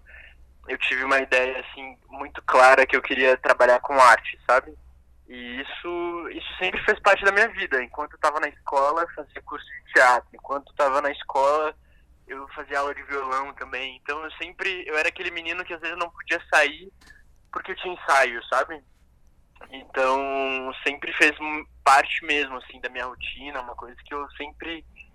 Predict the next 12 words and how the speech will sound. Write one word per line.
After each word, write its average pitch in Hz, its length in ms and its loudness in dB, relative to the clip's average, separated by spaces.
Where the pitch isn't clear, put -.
eu 123 200 -6
amava, 123 480 2
amo 143 360 -6
fazer, 110 340 -8
né? 110 120 -14
Eu 113 140 -16
me 110 60 -20
sinto 127 180 -18
muito 131 300 -14
bem 127 260 0
fazendo 107 300 -8
isso. - 340 -16